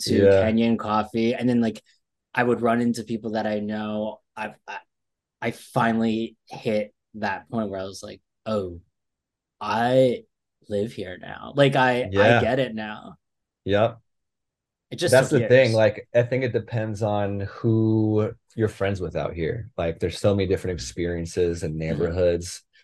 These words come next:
Speaker 1: that it's definitely, like, overwhelming. And it's a weird
Speaker 2: Mm-hmm.
Speaker 1: city, right? 'Cause it's so spread out. There's no,
Speaker 2: Mm-hmm.
Speaker 1: like,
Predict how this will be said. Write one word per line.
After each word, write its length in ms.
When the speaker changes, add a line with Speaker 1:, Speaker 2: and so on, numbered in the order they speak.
Speaker 1:
that 360
it's 140
definitely, 380
like, 280
overwhelming. 680
And 100
it's 120
a 60
weird 220
Speaker 2:
Mm-hmm. 80
Speaker 1:
city, 240
right? 220
'Cause 140
it's 160
so 120
spread 320
out. 200
There's 180
no, 140
Speaker 2:
Mm-hmm. 80
Speaker 1:
like, 280